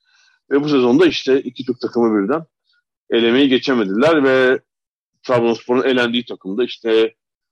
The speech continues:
değil mi? Yani ne bir Benfica, ne bir Monaco, ne bir P S V Eindhoven. Hani, e, Avrupa'nın en güçleri zaten doğrudan katılıyorlar Şampiyonlar Ligi'ne. Eleme oynamıyorlar.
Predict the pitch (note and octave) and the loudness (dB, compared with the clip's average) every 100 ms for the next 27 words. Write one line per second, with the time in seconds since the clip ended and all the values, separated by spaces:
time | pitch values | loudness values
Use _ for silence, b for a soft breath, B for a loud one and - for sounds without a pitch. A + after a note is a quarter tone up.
0 | _ _ _ _ C#3 C#3 A2 A#2 G#2+ A2 | _ _ _ _ -2 0 0 -2 -2 -4
1 | C3 C3 A2 A#2+ A#2+ A#2 - A#2 B2+ B2+ | -2 -2 -2 -4 -4 -12 -8 -6 -4 -4
2 | A#2+ A2+ A#2+ A2+ A#2 A#2+ A2+ A#2 A2+ A#2 | -4 -6 -6 -8 -8 -8 -8 -10 -8 -10
3 | - A2 - A2+ A#2 A2+ A2 A#2 G#2 G#2+ | -10 -14 -10 -10 -8 -10 -10 -10 -10 -12
4 | B2+ B2+ _ _ _ _ - G2+ G2+ - | -14 -16 _ _ _ _ -16 -14 -14 -16
5 | _ _ _ _ _ _ - _ _ - | _ _ _ _ _ _ -20 _ _ -4
6 | A2 A2 A2+ B2 C#3 C#3+ C3 - C3+ B2+ | -2 -2 -2 -2 0 0 -2 -4 -2 0
7 | C3+ D3+ C3+ C3+ D#3 D3+ B2 A2 G#2+ G2+ | 0 -2 0 2 2 0 -2 -10 -10 -8
8 | G2 G2 G2+ F#2+ G2 F#2+ F#2 F#2+ F2 G#2+ | -6 -8 -14 -16 -12 -8 -8 -8 -8 -4
9 | G2+ G2 F#2+ C3 A#2+ A#2+ B2+ B2+ C3 C3+ | -4 -6 -10 -8 -4 -4 -2 -4 -4 -6
10 | G#2+ C#3+ | -6 -10